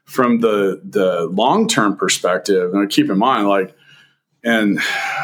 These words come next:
uh, you know, I know we've been talking about what we do in Cebu and what we do at Full Scale a lot, because I think it's, this is really relevant.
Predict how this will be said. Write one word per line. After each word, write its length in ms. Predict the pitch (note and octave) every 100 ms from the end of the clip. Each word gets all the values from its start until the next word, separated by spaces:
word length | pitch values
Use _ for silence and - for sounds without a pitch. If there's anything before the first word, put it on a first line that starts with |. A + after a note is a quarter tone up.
| - -
uh, 80 | A2
you 220 | A#2 A#2+
know, 80 | A#2
I 60 | A#2+
know 140 | C3+
we've 120 | G#2+
been 100 | G2+
talking 360 | G2 A2+ A2 G#2
about 260 | G2+ F#2+
what 220 | G2+ G#2+ G2
we 100 | G2+
do 200 | G#2 G2+
in 100 | F#2+
Cebu 480 | - F2+ G#2+ G#2+ G2
and 100 | F#2+
what 120 | G2
we 80 | G2
do 160 | G2
at 80 | E2+
Full 160 | - C#3
Scale 320 | - G#2+ F#2+
a 60 | F2+
lot, 340 | F#2+ G2 F#2+
because 240 | G2 G#2
I 60 | G#2
think 160 | G3 A#3+
it's, 200 | - G#2
this 160 | C3+ C#3
is 160 | A2
really 400 | F#2 G2+ D3 C#3+
relevant. 580 | F#2 G2 G#2+ G2 E2+